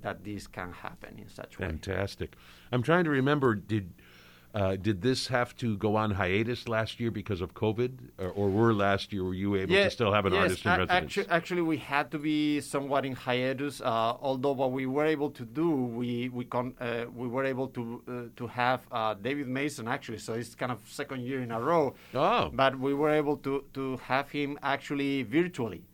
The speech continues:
Speaker 2: Okay.
Speaker 1: It's not the same thing, but, you know, that, that was a way of that, uh, what we were able is to compose, uh, a, a video of his performances, latest performance with viola and piano,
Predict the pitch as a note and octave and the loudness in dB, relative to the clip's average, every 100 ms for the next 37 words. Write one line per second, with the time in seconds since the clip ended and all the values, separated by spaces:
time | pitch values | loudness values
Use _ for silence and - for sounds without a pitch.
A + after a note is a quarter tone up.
0 | - - F#2+ G#2 G#2+ G2 D#3+ A#3+ D3+ - | -20 -6 -2 -2 2 0 4 4 2 2
1 | F3+ G3 F#3 A#2 A#2 B2 E3+ B2 B2+ B2+ | 0 0 -2 -2 -2 -2 2 2 2 0
2 | C3 B2+ A#2+ C3 C#3 C3+ C#3+ C#3 C3 A#2 | 4 4 4 2 2 2 2 4 2 4
3 | B2+ C3 B2+ A#2+ A2 A#2 A2+ A2 A2 A2 | 2 4 4 2 0 0 2 4 2 0
4 | A#2 A#2 A2 A#2+ A2+ A2+ B2 C3 C3 C3+ | -4 -2 -2 -2 -2 -2 0 0 0 -2
5 | B2 - B2 B2 G2+ B2 B2 B2+ A#2+ A#2+ | -4 -8 -6 -4 0 4 4 2 0 0
6 | G#2+ G#2+ G#2 G2+ G2+ - A2+ G#2 - A2+ | 0 2 2 2 0 -2 0 0 -2 -6
7 | A2 C#3 C3 C#3 C3+ C3 A#2 - - B2 | -4 -2 0 0 0 0 -4 -6 -8 -6
8 | C3+ A#2+ B2+ C3 C3 C3 - C3 B2+ B2+ | -4 -4 -2 -2 -2 -6 -4 -2 0 -2
9 | - A#2+ A2+ A2+ A2 A2 A#2+ A#2 G2+ G#2+ | -6 -8 -6 -8 -12 -10 -8 -8 -8 -10
10 | E2+ A2+ A2+ A#2 G#2+ - A#2 A2+ A2+ A#2 | -6 -4 -2 -4 -6 -6 -4 -2 -2 -4